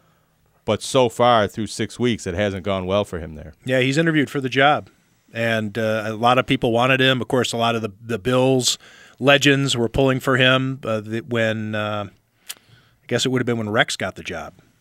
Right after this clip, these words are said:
Speaker 2: Uh, they wanted him to get a
Speaker 1: Yeah.
Speaker 2: sniff, and he never
Speaker 1: Well,
Speaker 2: really, they did, they felt he didn't really get an honest look.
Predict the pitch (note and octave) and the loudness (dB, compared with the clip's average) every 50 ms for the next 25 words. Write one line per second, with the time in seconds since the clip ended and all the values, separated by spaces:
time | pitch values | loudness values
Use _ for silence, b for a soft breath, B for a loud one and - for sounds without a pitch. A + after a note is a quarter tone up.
0 | _ _ _ - A2 G#2+ G2 G2+ G#2+ G#2+ G#2+ G#2+ G#2 G#2 G2+ G2 A2 A2 G#2 G2+ | _ _ _ -14 -12 -10 -8 -8 -8 -6 -6 -6 -6 -6 -8 -8 -8 -8 -8 -8
1 | - - G#2 F#2+ F#2+ G#2 - A#2+ A2 G#2 G2+ - - - A#2+ A#2 G#2+ F#2+ E2+ - | -8 -8 -8 -8 -10 -10 -6 -6 -6 -4 -4 -4 0 4 4 6 6 4 2 -2
2 | - A2 G2+ G#2+ A2 G#2+ A2+ A2+ A2 D3 C#3+ C#3 G#2+ G#2+ G#2+ G#2 G#2 G2+ _ _ | -4 -4 -4 -4 -4 -2 -2 2 4 6 6 6 4 2 -2 -4 -6 -10 _ _
3 | _ _ _ _ - B2 A#2 A2+ B2 A#2+ - A2+ G#2 - B2 A#2 G#2+ A2+ G#2+ A2 | _ _ _ _ -4 -4 -2 -2 -2 -2 -2 -4 -2 0 -2 -2 -2 -2 -4 -6
4 | A2 A2 G#2+ A2 A2 G#2 A2+ A2 G#2+ G#2+ G#2+ A2 A2 G#2 G2+ - A#2 A#2 A2 G2+ | -6 -6 -4 -4 -4 -2 -4 -4 -4 -2 -2 -2 -2 -2 -4 -4 -6 -6 -8 -8
5 | - - | -10 -16